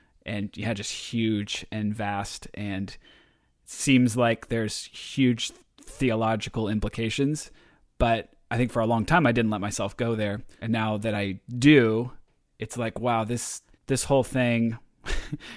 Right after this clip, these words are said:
could be, uh, just incredibly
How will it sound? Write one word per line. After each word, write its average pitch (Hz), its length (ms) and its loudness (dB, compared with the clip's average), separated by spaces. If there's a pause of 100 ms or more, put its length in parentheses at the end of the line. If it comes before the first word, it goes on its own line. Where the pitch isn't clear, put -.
(120)
could 131 300 4
be, 120 540 2 (120)
uh, 104 400 -6
just - 280 -8 (180)
incredibly 117 880 0